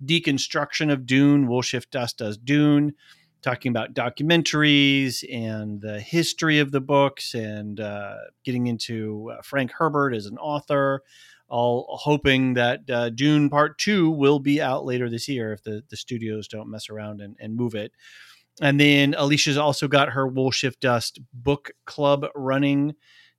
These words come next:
Check that out. We've got show links in all the show notes, uh, below if you're interested in that, or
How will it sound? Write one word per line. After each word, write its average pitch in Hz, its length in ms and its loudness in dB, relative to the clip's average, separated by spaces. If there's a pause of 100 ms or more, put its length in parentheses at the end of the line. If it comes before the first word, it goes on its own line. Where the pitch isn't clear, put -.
Check - 320 -2
that 131 200 2
out. 131 220 2
We've 131 140 -4
got 123 160 -2
show 135 480 0
links 151 340 4
in 139 80 2
all 131 140 4
the 120 80 0
show 123 220 0
notes, 117 500 -4
uh, 117 160 -10
below 127 380 0
if 117 120 -6
you're 135 100 -10
interested 135 400 -8
in 127 80 -4
that, 127 220 -4
or 131 400 2